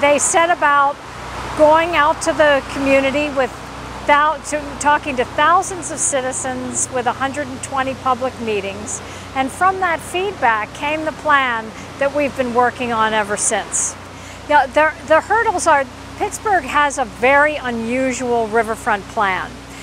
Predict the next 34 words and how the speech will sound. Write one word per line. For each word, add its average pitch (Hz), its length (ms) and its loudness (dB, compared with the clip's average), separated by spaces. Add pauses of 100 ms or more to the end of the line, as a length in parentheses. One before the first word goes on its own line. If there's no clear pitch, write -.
(140)
It's 285 200 2
a 277 60 2
combination 302 1040 2
of 240 320 4
property 285 580 2
that's 240 240 0
owned 269 520 0
by 226 300 4
scores 294 680 0
of 294 200 -6
people, 262 420 -4 (400)
uh, 233 300 4 (160)
public 285 360 2
and 254 200 0
private 262 520 2
landowners. 226 840 0 (240)
Every 285 360 2
project 294 680 2
is 233 200 -6
unique. 240 580 -6 (300)
Everyone 285 520 2
involves 254 520 2
different 240 400 -2
developers. 294 840 2
Everyone 240 500 0
has 233 300 0
different 220 400 -6
challenges, 277 720 0
different 214 360 -6
landscape, 254 720 0
and 220 120 -8
different 233 320 -4
funding 247 400 0
opportunities. 196 960 -6